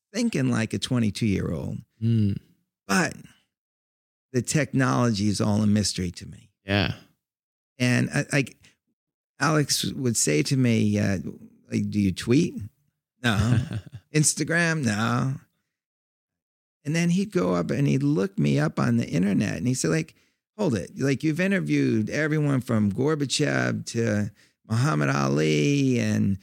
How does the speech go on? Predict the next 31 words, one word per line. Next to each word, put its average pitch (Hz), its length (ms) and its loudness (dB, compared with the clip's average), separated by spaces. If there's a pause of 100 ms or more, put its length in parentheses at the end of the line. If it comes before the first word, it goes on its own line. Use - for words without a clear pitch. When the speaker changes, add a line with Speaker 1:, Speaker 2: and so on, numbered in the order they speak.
(380)
Speaker 1:
Pacino, 151 640 0
De 123 100 0
Niro, 147 540 2
and 135 180 2
there's 131 240 0
no 151 220 2
Wikipedia 147 680 0
page 175 260 -2
for - 120 -4
you?" 180 360 0 (1500)
And 175 80 0
I - 20 2
said, 240 160 -4
"What 294 140 -2
do 349 60 -2
I 320 100 0
need 247 180 0
a 240 40 2
Wikipedia 247 800 0
page?" 139 580 -2 (720)
Speaker 2:
<laughs> - 0 - (760)
Speaker 1:
And 160 280 0
so 160 460 0 (180)
he's 202 460 -2
kind 160 240 0
of 123 80 0
smacking 135 500 0
his 123 220 0
forehead, 131 720 0
like, - 220 -16 (840)
Speaker 2:
<laughs> 147 880 -2